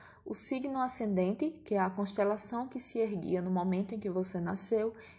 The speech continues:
e a posição da Lua nesse momento. A astrologia se baseia em constelações, que são um conjunto arbitrário de estrelas que representam a cultura, vida e aspectos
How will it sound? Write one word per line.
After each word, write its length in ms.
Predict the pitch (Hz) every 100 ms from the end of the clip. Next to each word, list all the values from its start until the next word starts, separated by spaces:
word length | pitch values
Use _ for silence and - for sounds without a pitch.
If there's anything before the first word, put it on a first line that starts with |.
| -
e 80 | 269
a 60 |
posição 580 | 269 269 254 247 - 214
da 120 | 214
Lua 260 | 214 196 196
nesse 340 | 196 180 190 196
momento. 580 | 208 254 - 185 - - - - - _ _ - - _ _ - _ _ _ _ _ _ _ _
A 120 | 226
astrologia 760 | 240 240 - 214 196 190 196 202
se 160 | 202 202
baseia 460 | 196 202 190 185
em 80 | 190
constelações, 1000 | 185 202 - 196 220 - 208 185 190 - - - -
que 140 | 226
são 260 | - 220 208
um 40 |
conjunto 560 | 214 214 214 226 262 285
arbitrário 720 | 247 247 247 196 180 175 185
de 140 | 202
estrelas 680 | 226 - - 175 185 202 - - - -
que 100 | 233
representam 800 | 226 233 254 254 214 196 196 196
a 60 |
cultura, 580 | 190 220 220 190 180 208 -
vida 540 | 190 202 208 208 220 -
e 100 | 220
aspectos 720 | 220 - 185 175 185 208 -